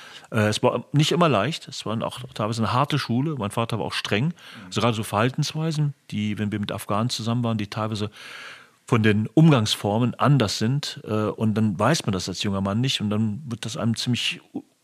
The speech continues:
unfreundlich <laughs> dann also, äh, mitgeteilt. Es gibt auch keine,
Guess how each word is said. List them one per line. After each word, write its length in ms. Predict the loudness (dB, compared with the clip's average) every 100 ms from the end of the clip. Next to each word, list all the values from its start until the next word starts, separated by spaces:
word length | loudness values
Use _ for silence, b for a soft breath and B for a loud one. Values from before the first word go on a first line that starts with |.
| 2
unfreundlich 760 | 4 4 4 2 0 -2 -4
<laughs> 160 | -4 -4
dann 160 | -4
also, 420 | -2 -2 0 0 -2 B B B
äh, 300 | 0 2 2 0 -4 -10 -12 -12
mitgeteilt. 880 | -4 2 4 4 0 2 0 0 -4 b b -20
Es 100 | -4
gibt 180 | -2 -2
auch 320 | -6 -8 -6
keine, 520 | 0 2 2 2 0